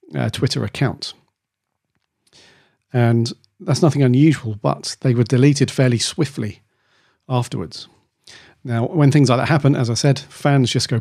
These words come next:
bonkers and, "Why they deleted it? There must be a reason." There's always a reason,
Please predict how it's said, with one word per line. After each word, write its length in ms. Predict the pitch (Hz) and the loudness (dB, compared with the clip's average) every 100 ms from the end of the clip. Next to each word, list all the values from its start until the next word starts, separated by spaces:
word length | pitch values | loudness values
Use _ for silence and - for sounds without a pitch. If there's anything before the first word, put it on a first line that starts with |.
| - | -2
bonkers 480 | 139 135 127 135 123 | 2 2 4 2 2
and, 220 | 123 113 | 0 -2
"Why 300 | 135 143 151 | -2 0 0
they 180 | 135 143 | 2 2
deleted 440 | 139 131 139 139 135 | 2 2 0 0 -2
it? 80 | - | 0
There 80 | |
must 180 | 127 131 | -2 -2
be 100 | 139 | -2
a 40 | 120 | -2
reason." 400 | 113 135 127 127 | 2 2 4 2
There's 160 | 127 | 4
always 300 | 151 196 170 | 6 6 6
a 100 | 147 135 | 6 6
reason, 400 | 143 120 110 | 4 2 0